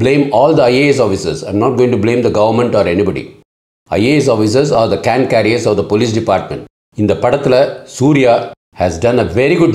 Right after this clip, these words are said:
job bringing to the limelight that police officers or police department is totally corrupt. மக்களை எவ்வளோ கீழ்த்தரமா treat பண்றாங்க. அதுவும் பர்டிகுலரா எஸ் சி,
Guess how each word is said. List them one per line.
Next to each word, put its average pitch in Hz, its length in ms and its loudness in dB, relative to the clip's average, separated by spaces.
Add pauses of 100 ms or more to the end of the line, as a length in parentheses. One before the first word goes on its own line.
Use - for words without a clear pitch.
job 120 180 4 (640)
bringing 151 320 2 (100)
to 147 100 2
the 98 80 2 (100)
limelight 127 460 2 (100)
that 101 100 0 (160)
police 139 360 2
officers 113 460 0 (800)
or 107 80 4 (220)
police 147 320 4
department 107 500 0 (200)
is - 80 -8 (180)
totally 170 360 2 (140)
corrupt. 131 320 -2 (420)
மக்களை 143 380 0
எவ்வளோ 151 180 2 (160)
கீழ்த்தரமா 180 640 2
treat 135 240 -2
பண்றாங்க. 85 340 -2 (200)
அதுவும் 160 220 2
பர்டிகுலரா 156 420 2 (140)
எஸ் 127 140 -4
சி, 156 60 4